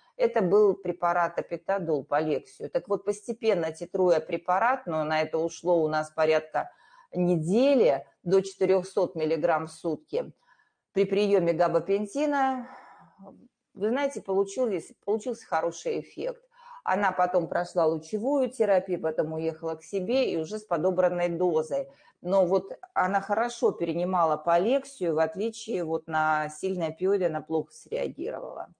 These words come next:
То есть препарат ей перекрыл и ноцептивный, и нейропатический компонент. Что нужно сказать про паллиативных пациентов? Препарат, который, ну, должно им вводить, он должен все-таки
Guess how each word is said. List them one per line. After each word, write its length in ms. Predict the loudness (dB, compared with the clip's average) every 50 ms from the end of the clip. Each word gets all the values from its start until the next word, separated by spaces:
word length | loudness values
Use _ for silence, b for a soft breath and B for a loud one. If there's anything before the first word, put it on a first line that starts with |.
| _ _ _ _ _ _ _
То 100 | 2 4
есть 240 | 4 4 2 0 -2
препарат 560 | -2 -2 0 0 2 2 2 2 2 0 0
ей 140 | 0 0 0
перекрыл 520 | 0 0 0 0 -2 -2 0 0 0 0
и 180 | 0 -2 -4 -4
ноцептивный, 800 | -2 -2 -4 -4 -4 -6 -6 -6 -6 -4 -4 -2 -2 -4 -6
и 180 | -6 -6 -6 -4
нейропатический 920 | -2 0 0 -2 -2 -4 -6 -8 -8 -8 -8 -10 -10 -12 -16 -14 -14 -12
компонент. 640 | -10 -10 -10 -4 -2 0 0 0 0 -4 -6 -8 -12 -16 -20 _ _ _ _ _ _ _ _ _ _ _ _ _ _ _ _ _ _ _ _ -20 -20 B B B B B B B B B B B B B _
Что 240 | -8 0 2 4 4
нужно 300 | 6 4 4 4 2 0
сказать 460 | 0 0 2 2 4 2 0 0 -2
про 100 | -6 -6
паллиативных 680 | -4 -2 0 0 0 0 -2 -6 -8 -8 -8 -10 -12
пациентов? 640 | -12 -12 -12 -10 -8 -6 -6 -6 -8 -10 -12 -16 -18 B B B B B B B B B B B B B
Препарат, 540 | -2 -2 0 2 2 2 4 2 2 0 -2
который, 640 | -2 -4 -4 -2 0 2 2 2 2 0 -2 -10 -12
ну, 260 | -10 -6 -2 -2 -2 -2
должно 440 | 0 0 2 2 0 -2 -6 -8
им 200 | -8 -8 -8 -4
вводить, 460 | -2 0 0 0 -2 -4 -8 -10 -10 -8
он 220 | -6 -4 -2 -2
должен 280 | -2 -2 -2 -4 -6 -6
все-таки 360 | -8 -8 -10 -10 _ -12